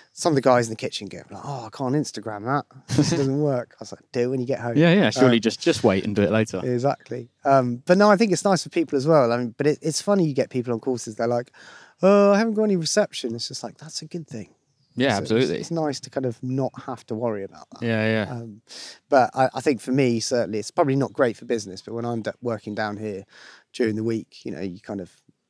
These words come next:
Speaker 1: you get an email, and you get a second email,
Speaker 2: <laughs> Yeah, yeah.
Speaker 1: and then a third email, and you're like, "Oh, okay, probably should respond to that."
Speaker 2: <laughs> Yeah,
Speaker 1: Um,
Speaker 2: yeah.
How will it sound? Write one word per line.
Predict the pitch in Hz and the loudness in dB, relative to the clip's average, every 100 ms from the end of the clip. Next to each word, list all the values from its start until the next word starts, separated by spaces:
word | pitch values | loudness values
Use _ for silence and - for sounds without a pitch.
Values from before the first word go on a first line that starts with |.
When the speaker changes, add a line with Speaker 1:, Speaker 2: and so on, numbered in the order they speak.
| _ - | _ -18
Speaker 1:
you | 120 | -8
get | 113 | -8
an | 113 | -6
email, | 117 104 104 104 _ 135 | -6 -6 -10 -12 _ -10
and | 120 | -6
you | |
get | 117 | -6
a | |
second | - 117 110 | -6 -6 -6
email, | 107 101 101 | -8 -6 -6
Speaker 2:
<laughs> | 113 | -2
Yeah, | 98 | -2
yeah. | 98 95 98 | 0 -4 -6
Speaker 1:
and | 120 104 | -12 -10
then | 101 101 | -10 -12
a | 95 | -12
third | - 123 110 | -4 -4 -2
email, | 95 92 95 | -8 -14 -18
and | 92 | -20
you're | |
like, | 80 - 151 | -20 -12 -4
"Oh, | 160 156 123 _ 123 | 0 -2 -4 _ -18
okay, | 120 120 - - - - _ _ | -12 -14 -14 -20 -20 -20 _ _
probably | 120 | -14
should | 127 - | -14 -12
respond | - - 117 104 | -14 -8 -8 -10
to | - | -14
that." | 110 101 | -12 -4
Speaker 2:
<laughs> | |
Yeah, | 143 131 | -2 0
Speaker 1:
Um, | 120 | 0
Speaker 2:
yeah. | 120 | 0